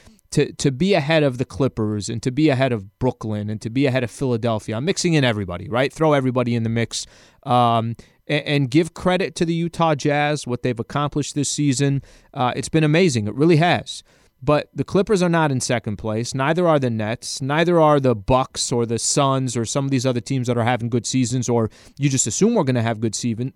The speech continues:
uh, good seasons. The Lakers. Lakers, second best record in the N B A. By the way, um, I'm also the one kinda barking around saying that I don't think these games are all that important right now.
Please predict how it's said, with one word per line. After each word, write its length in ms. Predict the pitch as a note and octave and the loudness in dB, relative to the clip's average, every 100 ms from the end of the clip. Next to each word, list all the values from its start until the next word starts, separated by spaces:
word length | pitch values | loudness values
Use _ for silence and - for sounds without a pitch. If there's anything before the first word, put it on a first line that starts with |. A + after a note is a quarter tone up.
| _ | _
uh, 260 | C3 A2 A2+ | -2 -2 -4
good 180 | G#2+ C3+ | -2 -2
seasons. 580 | - B2+ A2+ B2 D3 - - _ _ | 0 0 0 -2 -4 -6 -12 _ _
The 100 | - | -2
Lakers. 500 | C3+ G3 - A2+ - - | 2 2 2 -2 -4 -2
Lakers, 360 | E3 A3+ D3+ | 0 0 -2
second 360 | - C#3+ - F3+ | -2 -2 -2 -2
best 260 | F3+ E3+ | -2 -2
record 260 | E3+ F3 F3 | -2 -2 0
in 100 | E3+ | 0
the 120 | E3+ | 0
N 100 | E3 | 0
B 160 | E3 F3 | 2 2
A. 220 | C#3 F2 _ _ _ _ _ _ _ _ _ _ _ _ _ _ _ _ _ _ _ _ - | 2 -2 _ _ _ _ _ _ _ _ _ _ _ _ _ _ _ _ _ _ _ _ -2
By 100 | F#3 | 2
the 80 | F3+ | 4
way, 240 | C#3 G2 _ _ _ _ _ _ _ | 4 0 _ _ _ _ _ _ _
um, 540 | - C#3 C3+ B2+ B2+ - _ _ | 0 4 4 4 0 -6 _ _
I'm 180 | C#3+ F3 | 0 4
also 240 | E3+ - | 4 4
the 80 | C#3 | 2
one 240 | C3 C#3 | 2 2
kinda 260 | C3 C3+ A#2+ | 0 -2 -4
barking 400 | G#2 B2 C3 A#2+ | 0 -2 -2 -4
around 400 | A2+ A#2+ B2 G#2 | -2 -2 -2 -4
saying 340 | - A#2+ A2+ | -4 -4 -4
that 240 | A2 G#2 - | -4 -6 -8
I 120 | - A#2+ | -6 -4
don't 180 | A#2+ | -4
think 400 | - A#2+ A2+ - - _ | -4 -6 -6 -10 -20 _
these 180 | C3+ A2 | 0 0
games 300 | C3 B2+ A#2+ | 0 0 -2
are 100 | - | -4
all 200 | A2+ A#2+ | -4 -2
that 180 | A#2 A2 | -2 -2
important 480 | G#2 - B2 C#3 | -6 -6 -6 -6
right 220 | A#2+ C3 B2+ | -6 -4 -2
now. 320 | C3+ C#3+ | -2 -4